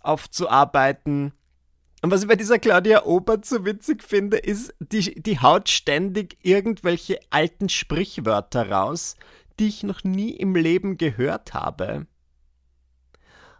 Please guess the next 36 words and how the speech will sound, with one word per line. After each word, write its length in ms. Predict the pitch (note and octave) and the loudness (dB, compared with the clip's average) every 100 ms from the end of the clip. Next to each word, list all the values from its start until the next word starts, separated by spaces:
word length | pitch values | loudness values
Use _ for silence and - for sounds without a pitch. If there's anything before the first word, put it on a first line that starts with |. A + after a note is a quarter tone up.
| _ | _
"Dort, 320 | D4 E4 A#4 C#4+ | 8 8 8 6
wo 200 | C#4 E4+ | 6 6
man's 180 | A4 | 4
am 160 | - B3+ | 2 2
wenigsten 520 | B3+ D#4+ G4+ - D4+ | 4 4 2 0 -2
erwartet, 680 | - C4+ A#3+ B3 D#4 - - | 6 8 10 10 10 6 -2
sitzt 440 | - E4 - - C#4+ | 0 -2 -2 -6 -2
im 100 | C#4+ | -2
Strudel 640 | - F#4+ D4 D#4+ F#4+ G4 | 2 2 4 4 4 4
der 120 | - | 2
Fisch." 640 | G4+ - D4 G4 - - - _ _ _ _ _ _ _ - - _ _ _ _ _ _ _ _ _ | 0 0 2 2 2 -2 -8 _ _ _ _ _ _ _ -20 -20 _ _ _ _ _ _ _ _ _
What? 560 | - D#3 F#3 F#4 - - - - - | -8 -2 -2 -4 -8 -10 -10 -8 0
<laughs> 500 | G3 B3 - B3 - - A3 - _ _ _ _ _ _ - F#4+ - - | 6 8 8 2 -4 -10 -10 -10 _ _ _ _ _ _ -6 0 2 4
Das 140 | B3+ | 2
habe 160 | C4 C4 | 2 0
ich 60 | |
wirklich, 360 | A#3+ B3+ C4+ G3+ | -2 -2 -4 2
was 180 | A3+ - | 2 2
denn 180 | G3+ - | -2 0
denkt 300 | E3+ G3 A3+ | 2 0 -4
sie 80 | |
sich 260 | F#3 G3+ - | -6 -6 -6
diese 260 | E3+ D3+ B2+ | -2 -2 0
Dinge 420 | C#3+ C#3 C3+ A2+ | 0 2 0 6
aus 380 | D#3+ G3 G3 F#3 | 8 8 4 0
oder 220 | D#3 D#3 | -2 0
ist 240 | D#3+ - | -2 -2
es 120 | E3 | -4
in 200 | F#3 D#3+ | -2 -4
ihrer 440 | - F#3 F#3+ F3+ E3 | -4 2 4 4 2
Gegend 640 | D3+ F3+ F3 F3 - - | 2 2 2 0 -2 -4
Deutschlands 720 | B2+ D3+ - F3 D#3 E3 - | 0 0 -2 -2 0 0 -2
einfach 260 | D3 D3+ D#3+ | -4 -4 -6
eine 200 | D3+ D#3 | -4 -2
geflügelte 720 | F3 F#3 E3 D#3+ F3+ E3+ E3 | -2 -2 0 0 0 -2 -4
Phrase? 720 | - - G#2 C#3+ D3 D#3+ D#3+ | -4 -2 0 0 0 -2 -2